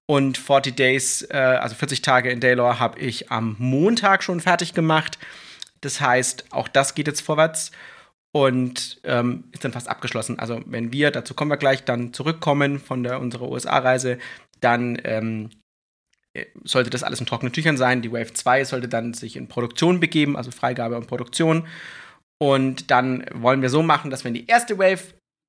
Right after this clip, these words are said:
ausgeliefert ist und bei euch auf dem Spieltisch, dass wir ein paar Wochen später dann die Wave zwei Bestellungen machen können.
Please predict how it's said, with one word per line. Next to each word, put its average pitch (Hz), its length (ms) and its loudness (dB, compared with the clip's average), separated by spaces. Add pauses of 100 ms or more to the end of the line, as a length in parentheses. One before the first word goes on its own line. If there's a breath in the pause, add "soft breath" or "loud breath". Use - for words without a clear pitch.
(120)
ausgeliefert 202 680 0
ist 160 140 -4
und 127 280 -10
bei 175 260 4
euch 160 380 -4
auf - 200 -2
dem 139 140 -4
Spieltisch, 165 760 0
dass 123 160 -6
wir 117 60 -4
ein 113 140 -10
paar 110 180 -2
Wochen 113 160 -14
später 113 320 -10
dann 107 140 -8
die 110 80 -12
Wave 113 180 -14
zwei 156 180 4
Bestellungen 151 380 0
machen 139 260 2
können. 131 360 2